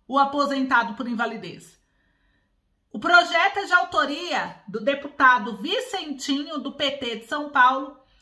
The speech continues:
Ele tá numa situação que tá pronto pra pauta na Comissão de Seguridade Social e Família.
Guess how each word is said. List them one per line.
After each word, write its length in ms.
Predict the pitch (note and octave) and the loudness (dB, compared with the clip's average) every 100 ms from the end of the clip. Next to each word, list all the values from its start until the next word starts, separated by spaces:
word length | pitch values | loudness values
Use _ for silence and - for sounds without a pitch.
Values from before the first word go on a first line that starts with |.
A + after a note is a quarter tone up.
| _ _ | _ _
Ele 220 | B3 C#4 | -2 -2
tá 280 | - F4+ F4 | 6 8 8
numa 280 | E4+ E4+ E4+ | 4 -2 -2
situação 800 | F4 - D#4+ D#4 D#4 D4 B3+ A3+ | -4 -2 0 2 -2 -4 -4 -6
que 120 | C4+ | -10
tá 200 | - B3+ | 0 0
pronto 640 | - D#4+ E4+ G#4 A4+ G4 | 0 0 6 6 6 -4
pra 240 | F#4+ D4 C#4 | 2 2 4
pauta 520 | C#4 B3 A3+ A3 A#3 | 6 4 4 -2 -6
na 120 | A3+ | -8
Comissão 580 | - B3+ C4 - A#3 A3 | -4 -4 -4 -6 -8 -8
de 100 | G#3+ | -8
Seguridade 540 | A3 A3 G#3+ G#3 G3+ | -8 -8 -2 -2 -2
Social 280 | A3 G#3 G#3 | -8 -8 -8
e 80 | G3+ | -6
Família. 540 | C4 B3 B3+ C4+ D#4 | -6 -4 -4 -6 -10